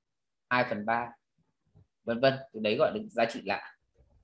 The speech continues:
Thầy sẽ lấy lại các ví dụ để các bạn xem. Ví dụ số một. Hãy giải phương trình sin x bằng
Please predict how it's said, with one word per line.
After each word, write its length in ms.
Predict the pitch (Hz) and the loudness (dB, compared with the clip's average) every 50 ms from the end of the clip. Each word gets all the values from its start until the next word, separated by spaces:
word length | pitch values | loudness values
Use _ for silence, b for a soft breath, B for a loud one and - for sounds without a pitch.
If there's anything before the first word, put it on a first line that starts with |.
| _ _ _ _ _ _ _ _ _ _ _ _ _ _ _ - | _ _ _ _ _ _ _ _ _ _ _ _ _ _ _ 4
Thầy 120 | 139 139 | 4 6
sẽ 120 | 139 165 160 | 6 6 6
lấy 160 | 151 143 147 | 6 6 6
lại 160 | 170 170 170 - | 6 4 4 4
các 120 | 165 165 160 | 2 2 2
ví 100 | 151 151 | 0 -4
dụ 220 | 156 170 170 - - | -2 -2 -2 0 0
để 100 | 113 101 - | 0 0 2
các 60 | 123 | 2
bạn 140 | 131 131 - - - | 0 0 0 -2 0
xem. 180 | 135 135 127 131 - _ _ _ - | 0 0 0 -2 -8 _ _ _ -4
Ví 120 | 127 135 | -2 -2
dụ 100 | 160 135 | -2 -2
số 120 | - 113 | -2 -2
một. 340 | 120 131 131 117 107 - - - - - _ _ _ _ _ _ _ _ _ _ _ _ _ _ _ _ _ _ _ _ _ _ _ _ _ _ _ _ _ _ _ _ _ B B B B B _ _ _ _ _ _ _ - | -2 0 0 -2 -2 -4 -10 -20 -20 -20 _ _ _ _ _ _ _ _ _ _ _ _ _ _ _ _ _ _ _ _ _ _ _ _ _ _ _ _ _ _ _ _ _ B B B B B _ _ _ _ _ _ _ 0
Hãy 140 | 143 175 170 | 2 4 6
giải 180 | 185 156 117 - | 6 6 6 4
phương 140 | 156 151 147 - | 2 -2 -2 0
trình 180 | 151 139 123 117 - | 0 0 2 0 0
sin 160 | - 151 147 151 | -2 -2 0 2
x 180 | 185 190 - - | 0 0 2 2
bằng 200 | 123 113 110 | 2 2 2